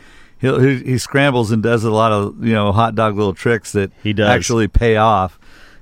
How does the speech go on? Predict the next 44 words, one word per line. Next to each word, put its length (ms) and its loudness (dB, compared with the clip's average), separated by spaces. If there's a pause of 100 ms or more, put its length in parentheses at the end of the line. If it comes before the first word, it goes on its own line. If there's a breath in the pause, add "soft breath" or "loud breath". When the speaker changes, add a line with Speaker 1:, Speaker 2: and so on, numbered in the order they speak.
Speaker 1:
you 120 -6
know. 300 -4
So, 500 -2 (520 soft breath)
um, 320 -2
it's, 240 -8
it's 280 -6
definitely 520 -2
fun 260 -2
to 80 -2
watch, 380 -2
fun, 300 -4 (160)
fun 320 -4
to 60 -6
watch 260 -6
that 140 -8
football. 520 -10 (360 soft breath)
Speaker 2:
But 120 0
N 160 4
F 160 0
L's 260 2
exciting, 640 2
you 80 0
know, 160 2
'cause 240 0
it, 120 -4 (200)
we 180 -6
don't 140 2
know 140 2
who 120 2
really 440 2
is 120 2
gonna 140 -2
come 160 0
out 120 4
of 40 0
the 140 2
N 80 2
F 100 2
C 220 0
'cause 180 0
it's 160 0
stacked 560 -2
right 240 -2
now. 320 -2